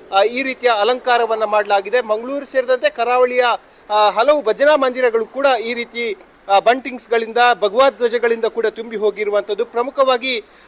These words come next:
ಆ, ನಾವು ದೃಶ್ಯಗಳಲ್ಲಿ ಗಮನಿಸ್ತಾ ಇದ್ದೀವಿ, ಕಲ್ಲೇಗದ ಈ ಪ್ರಮುಖ, ಆ, ರಸ್ತೆಯನ್ನು ಕೂಡ ಗಮನಿಸ್ತಾ ಇದ್ದೀವಿ. ಆ, ಇನ್ನ, ಇನ್ನು ದಕ್ಷಿಣ ಕನ್ನಡ ಜಿಲ್ಲೆಯಿಂದ ಹಲವು ಮಂದಿ, ಆ, ಸಾಧು ಸಂತರಾಗಿರ್ಬೋದು, ಧರ್ಮಸ್ಥಳದ ಧರ್ಮಾಧಿಕಾರಿ ಡಾಕ್ಟರ್ ಡಿ ವೀರೇಂದ್ರ ಹೆಗ್ಡೆ ಅವರಾಗಿರ್ಬೋದು,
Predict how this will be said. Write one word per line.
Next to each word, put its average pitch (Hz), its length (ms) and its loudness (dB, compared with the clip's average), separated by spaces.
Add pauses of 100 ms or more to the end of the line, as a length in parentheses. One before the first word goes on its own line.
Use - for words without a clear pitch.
(100)
ಆ, 220 180 4
ನಾವು 220 240 -2
ದೃಶ್ಯಗಳಲ್ಲಿ 262 480 -2
ಗಮನಿಸ್ತಾ 277 440 -2
ಇದ್ದೀವಿ, 254 280 -4
ಕಲ್ಲೇಗದ 240 720 0
ಈ 240 120 -8
ಪ್ರಮುಖ, 233 380 -4
ಆ, 190 540 -2
ರಸ್ತೆಯನ್ನು 240 520 0
ಕೂಡ 226 140 0
ಗಮನಿಸ್ತಾ 220 480 -2
ಇದ್ದೀವಿ. 220 460 -4 (260)
ಆ, 226 140 4
ಇನ್ನ, 302 280 0 (200)
ಇನ್ನು 254 600 2
ದಕ್ಷಿಣ 247 300 0
ಕನ್ನಡ 262 320 0
ಜಿಲ್ಲೆಯಿಂದ 247 500 0
ಹಲವು 254 420 2
ಮಂದಿ, 254 420 -2 (240)
ಆ, 208 100 4
ಸಾಧು 247 320 0
ಸಂತರಾಗಿರ್ಬೋದು, 226 800 -2
ಧರ್ಮಸ್ಥಳದ 226 680 -2
ಧರ್ಮಾಧಿಕಾರಿ 226 720 0
ಡಾಕ್ಟರ್ 214 360 0
ಡಿ 214 120 -2
ವೀರೇಂದ್ರ 247 400 -2
ಹೆಗ್ಡೆ 226 240 -2
ಅವರಾಗಿರ್ಬೋದು, 208 720 0